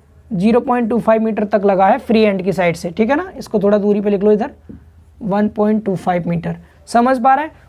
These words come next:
और इस पॉइंट लोड की वैल्यू कितनी है, तीस किलो न्यूटन, ये थर्टी, थर्टी किलो न्यूटन का है।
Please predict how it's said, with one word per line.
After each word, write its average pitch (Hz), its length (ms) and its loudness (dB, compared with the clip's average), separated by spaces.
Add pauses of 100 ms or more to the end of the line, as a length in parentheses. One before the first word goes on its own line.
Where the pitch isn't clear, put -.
और 233 60 -4
इस 220 120 -4
पॉइंट 262 320 2
लोड 269 220 2
की 277 120 -2
वैल्यू 269 240 0
कितनी 254 280 0
है, 302 80 2 (180)
तीस 277 320 0
किलो 240 240 2
न्यूटन, 208 420 0 (400)
ये 214 60 0 (100)
थर्टी, 226 540 0 (480)
थर्टी 233 480 0
किलो 233 280 2
न्यूटन 226 360 0
का 190 160 -2
है। 170 180 -2